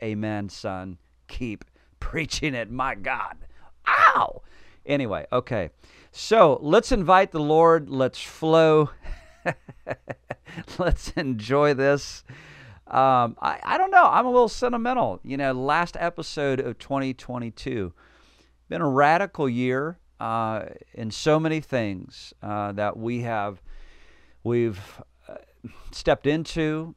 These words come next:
uh, throughout each broadcast, every episode. We've went as the Holy Spirit has directed us.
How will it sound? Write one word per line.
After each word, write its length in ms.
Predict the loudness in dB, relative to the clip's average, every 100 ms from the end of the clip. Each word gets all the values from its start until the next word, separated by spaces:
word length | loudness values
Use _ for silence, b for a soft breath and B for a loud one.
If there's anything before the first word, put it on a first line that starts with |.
| _
uh, 200 | -8 -6
throughout 300 | 0 2 2
each 260 | 0 -4 -4
broadcast, 840 | 0 2 2 -2 -4 -2 -6 -14 _ _ -8
every 260 | -6 -2 -2
episode. 560 | -4 -10 -4 -2 -2
We've 300 | -4 -6 -6
went 200 | -6 -4
as 160 | -6 -6
the 100 | -6
Holy 280 | -4 -4 -6
Spirit 360 | -6 -4 -4
has 240 | -4 -6 -6
directed 600 | -6 -2 -2 -4 -8 -4
us. 440 | -4 -6 -12 -20